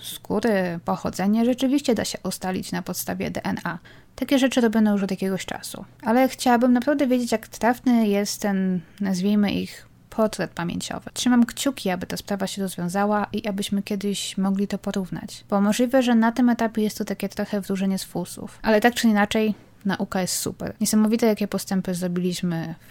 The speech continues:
w tych ostatnich dekadach i mam nadzieję, że będzie tylko lepiej.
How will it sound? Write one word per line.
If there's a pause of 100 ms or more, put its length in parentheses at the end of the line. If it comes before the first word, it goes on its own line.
(120)
w
tych
ostatnich
dekadach (100)
i
mam
nadzieję,
że
będzie
tylko
lepiej.